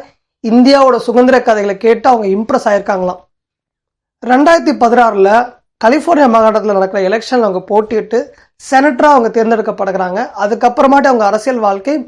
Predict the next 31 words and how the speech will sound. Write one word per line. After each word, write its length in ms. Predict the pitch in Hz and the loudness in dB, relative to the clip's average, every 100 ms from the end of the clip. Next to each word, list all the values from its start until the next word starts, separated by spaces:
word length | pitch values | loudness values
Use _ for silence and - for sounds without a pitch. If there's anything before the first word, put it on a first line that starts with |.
| 196 | -8
மிக 160 | 202 | -6
பெருசா 320 | 220 208 - 220 | -6 -4 -2 -2
வளர்ந்துகிட்டு 400 | 185 196 196 190 | -2 -4 -6 -10
இருக்கு. 200 | - - - _ _ _ _ | -14 -16 -20 _ _ _ _
இதுக்கிடையில 560 | 202 190 214 214 233 214 | -6 -2 0 2 2 2
அவங்க 140 | 190 180 | 0 -4
அம்மா 140 | 185 233 226 | -2 -4 -2
ஷாமலா 320 | 208 226 240 190 | -2 0 0 0
இருந்ததால 420 | 190 196 185 170 202 240 202 | -2 -2 -4 -2 -4 -4 -4
அவங்களோட 280 | 190 190 185 | -2 -2 -2
அஸ்தியை 280 | 180 - 285 | -4 -6 -6
கொண்டு 180 | 240 208 | -4 -4
வந்து 160 | 180 233 285 - _ _ - | -2 -2 -2 -12 _ _ -4
சென்னை 340 | 240 233 294 | 0 2 2
கடற்கரையில் 480 | 269 233 233 233 202 | 2 0 0 -2 0
தான் 80 | 240 | 0
அவங்க 140 | 226 | 0
கரைச்சதாகவும் 480 | 196 196 214 202 208 | -4 -6 -4 -4 -4
சொல்றாங்க. 380 | 190 190 196 175 - _ _ _ _ _ _ _ _ _ _ - | -8 -6 -6 -6 -14 _ _ _ _ _ _ _ _ _ _ -4
அரசியல்ல 520 | 226 320 320 330 262 233 | 0 0 2 2 2 2
தீவிர 300 | 240 269 277 233 | 0 2 2 2
ஆர்வம் 240 | 214 202 202 | 0 0 -4
கொண்ட 380 | 175 170 196 202 | -4 -4 -6 -4
கமலா 300 | 196 233 269 | -4 2 2
ஹாரிஸ் 220 | 233 190 | 2 -2
என்ன 160 | 196 202 | -6 -6
பண்றாங்க, 460 | 196 190 190 180 180 262 - _ - | -6 -6 -6 -6 -6 -8 -12 _ -10
ரெண்டாயிரத்தி 500 | 196 208 269 285 - 226 | -4 0 2 2 0 0
இருபதுல 440 | 214 202 180 190 | 2 0 -2 -6
ஜனநாயக 460 | 185 196 220 262 254 | -4 -2 2 2 0
கட்சியோட 360 | 214 - 190 | -4 -4 -4